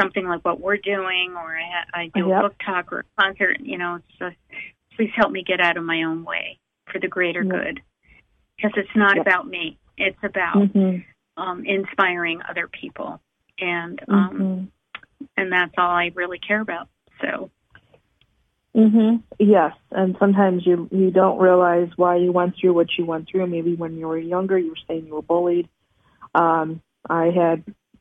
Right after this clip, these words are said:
Speaker 2: a horrible childhood, which, you know, I'm trying to turn into a positive and motivate me to help other people with their traumatic childhood. So sometimes you just don't know what you don't know until you get
Speaker 1: Yeah.
Speaker 2: older.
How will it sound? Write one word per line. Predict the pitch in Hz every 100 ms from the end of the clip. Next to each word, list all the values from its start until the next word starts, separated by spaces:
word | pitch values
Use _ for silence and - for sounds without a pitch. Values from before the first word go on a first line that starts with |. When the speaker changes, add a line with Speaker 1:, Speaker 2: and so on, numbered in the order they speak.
| _
Speaker 2:
a | -
horrible | 165 175 165 160
childhood, | - 175 170 165 185 160 151
which, | 165 156 156 - - -
you | 180
know, | 160
I'm | 160
trying | - 170 160
to | -
turn | 165
into | 160 165
a | 156
positive | - 165 160 156 160 160
and | 160 160
motivate | 160 160 156 -
me | 165 156 -
to | 160
help | 156 156
other | 147
people | 156 165 - 143
with | 160 160
their | 185 180
traumatic | 170 156 143 139
childhood. | - - - - _
So | - - - _ _ _ _
sometimes | 359 480 427
you | 320
just | 302 -
don't | 247 190
know | 185 165 170 - -
what | 214 -
you | 185
don't | 175 170
know | 170 160
until | 165 160
you | 160
get | 151
Speaker 1:
Yeah. |
Speaker 2:
older. | 147 147